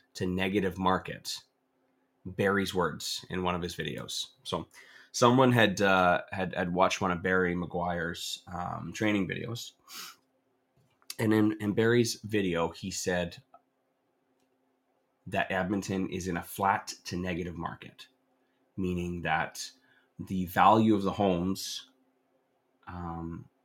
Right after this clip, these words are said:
have not changed in a while. They've been the same.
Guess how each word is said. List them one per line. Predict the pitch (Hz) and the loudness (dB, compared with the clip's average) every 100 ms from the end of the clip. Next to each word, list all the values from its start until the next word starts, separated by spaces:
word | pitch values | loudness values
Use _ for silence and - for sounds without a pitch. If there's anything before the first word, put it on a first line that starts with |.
| _ - | _ -10
have | 95 104 | -6 -2
not | 92 - | -2 -2
changed | - 98 101 107 110 | -4 -2 -4 -4 -2
in | 104 | -2
a | |
while. | 101 104 131 156 - _ _ _ _ | 0 -2 -2 -4 -8 _ _ _ _
They've | 92 90 | -4 -2
been | 92 90 | 0 -2
the | |
same. | 87 92 95 139 | -2 -2 -2 -2